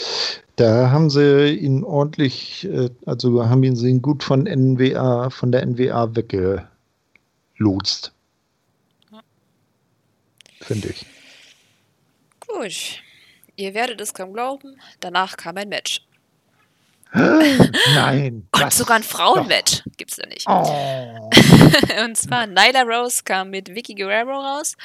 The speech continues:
Speaker 2: und, äh, gewann gegen Ty Conti. Ähm,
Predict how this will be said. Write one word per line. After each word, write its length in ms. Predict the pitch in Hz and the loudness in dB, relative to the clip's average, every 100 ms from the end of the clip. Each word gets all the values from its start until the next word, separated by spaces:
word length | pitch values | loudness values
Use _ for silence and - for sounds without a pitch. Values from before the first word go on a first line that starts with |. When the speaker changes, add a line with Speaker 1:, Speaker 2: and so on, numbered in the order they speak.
| - - - | -18 -18 -18
Speaker 2:
und, 460 | - 233 254 254 - | -6 -6 -6 -10 -8
äh, 280 | 208 214 214 | -6 -4 -6
gewann 440 | 208 180 185 202 | -4 0 0 0
gegen 340 | 180 185 180 175 | -10 -10 -10 -6
Ty 220 | 180 175 | -4 -4
Conti. 600 | - 214 247 262 262 269 | -6 -12 -12 -12 -8 -6
Ähm, 540 | - 226 220 220 226 | -4 -6 -8 -16 -18